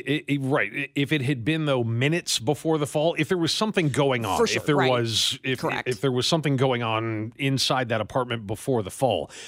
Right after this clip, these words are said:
Speaker 1: that would be much, much harder. But you're right. I mean, you can tell if a bruise is a day old, three days old, five days old, et cetera.
Speaker 2: But you're right. If it had just happened before the fall, they wouldn't know the difference.
Speaker 1: Right.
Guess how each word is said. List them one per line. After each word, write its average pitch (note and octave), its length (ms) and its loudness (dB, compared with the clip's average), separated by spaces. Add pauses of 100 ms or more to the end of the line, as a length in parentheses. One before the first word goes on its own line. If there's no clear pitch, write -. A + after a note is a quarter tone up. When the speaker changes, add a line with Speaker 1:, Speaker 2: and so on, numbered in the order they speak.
(140)
Speaker 1:
that B2+ 240 -2
would B2 140 -4
be A2+ 240 0
much, G#2+ 340 -2
much G#2+ 160 -4
harder. A#2+ 200 2
But D#3 160 -2
you're F3 100 2
right. A#2+ 200 0
I A#2+ 60 4
mean, D#3 140 2
you F3+ 80 0
can D3+ 120 -2
tell C3 240 0
if B2 80 -2
a B2+ 60 0
bruise B2+ 300 2
is A#2 120 0
a A#2+ 80 0
day A2+ 300 0
old, G#2+ 300 -4
three B2+ 200 -4
days G#2+ 280 -2
old, G2+ 260 -6
five G2+ 240 0
days F#2+ 260 -2
old, F2+ 200 -6
et F2 100 -6
cetera. D#2 380 -4 (640)
Speaker 2:
But B3+ 100 2
you're B3 120 4
right. G3 180 2
If F#3 100 0
it G3+ 100 2
had F3 120 0
just F#3+ 180 -2
happened E3 320 0
before D#3 240 -2
the - 80 -10
fall, B2 460 0
they D3 100 2
wouldn't B2+ 300 -4
know C3 80 -4
the A2+ 100 -8
difference. A2 420 -8
Speaker 1:
Right. F#2 160 -4